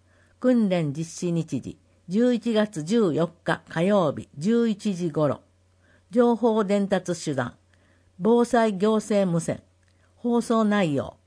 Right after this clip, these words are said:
市内に設置してある防災行政無線から一斉に次のように放送されます。一、チャイム音が鳴る。二、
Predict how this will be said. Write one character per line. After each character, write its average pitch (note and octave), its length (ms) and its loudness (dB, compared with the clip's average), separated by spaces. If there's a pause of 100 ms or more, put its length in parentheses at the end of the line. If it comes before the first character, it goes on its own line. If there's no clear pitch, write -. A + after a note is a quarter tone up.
(280)
市 - 160 -10
内 A#3 240 4
に E3 120 0
設 F#3+ 280 -2
置 G3+ 140 -6
し - 80 -8
て F#3 200 0
あ D3 120 0
る A#2+ 200 -6 (400)
防 A#3+ 240 4
災 A#3 340 0
行 G#3 220 2
政 G#3 360 0
無 G3 80 0
線 E3+ 280 -2
か D3+ 140 -4
ら C#3+ 160 -6 (260)
一 G#3 120 -4
斉 A3 400 2
に F#3+ 120 0
次 A#3 260 0
の A#3 140 4
よ F3 180 4
う D#3 60 2
に C#3+ 100 -2
放 D3+ 240 -2
送 C#3+ 240 -2
さ C3+ 160 -6
れ B2 100 -2
ま A#2 140 -8
す。 - 200 -20 (600)
一、 E3+ 400 -10 (440)
チ A#3+ 100 -4
ャ B3 120 2
イ B3+ 60 4
ム A#3 200 2
音 F3+ 160 0
が C3+ 140 -4
鳴 B2+ 160 -4
る。 B2 140 -10 (680)
二、 F3 240 -2